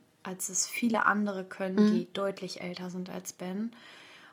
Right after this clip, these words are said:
Speaker 1: Und ich weiß, was wir für Unterstützung haben, auch von der Physiotherapeutin, wie sie uns hilft, wie sie sich da reinhängt.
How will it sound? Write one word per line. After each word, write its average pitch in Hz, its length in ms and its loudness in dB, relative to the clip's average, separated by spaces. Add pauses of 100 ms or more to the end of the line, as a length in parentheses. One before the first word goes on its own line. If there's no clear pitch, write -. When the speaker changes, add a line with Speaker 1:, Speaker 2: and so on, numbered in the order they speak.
(100)
Speaker 1:
Und 196 320 -2
ich - 180 -8
weiß, 202 360 8
was 208 200 -4
wir 196 80 -6
für - 180 -10
Unterstützung 190 720 -4
haben, 185 280 -4
auch - 200 4
von 185 240 -6
der 185 100 -2
Physiotherapeutin, 185 1000 -8
wie 202 140 -2
sie 202 120 -4
uns 196 180 -6
hilft, 185 200 -8
wie 214 120 4
sie 208 120 -2
sich 190 220 -6
da 196 100 -6
reinhängt. 196 760 -2